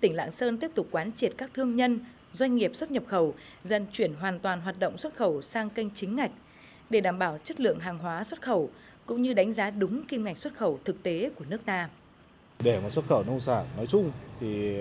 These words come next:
Speaker 2: theo chúng tôi thì đối với cái sản phẩm nông sản xuất khẩu thì chúng ta phải đảm bảo thứ nhất là được, ờ, cái tiêu chuẩn, quy chuẩn của cái nước nhập khẩu. Cái thứ hai là phải đáp ứng về các cái tiêu chuẩn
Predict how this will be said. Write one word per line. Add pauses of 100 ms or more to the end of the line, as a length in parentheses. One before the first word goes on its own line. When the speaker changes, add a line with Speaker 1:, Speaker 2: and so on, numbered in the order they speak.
(480)
Speaker 2:
theo
chúng
tôi
thì
đối
với
cái
sản
phẩm
nông
sản
xuất
khẩu
thì
chúng
ta
phải
đảm
bảo (420)
thứ
nhất (100)
là
được, (100)
ờ,
cái (160)
tiêu
chuẩn, (380)
quy
chuẩn (500)
của
cái
nước
nhập
khẩu. (500)
Cái
thứ
hai
là
phải
đáp
ứng
về
các
cái
tiêu
chuẩn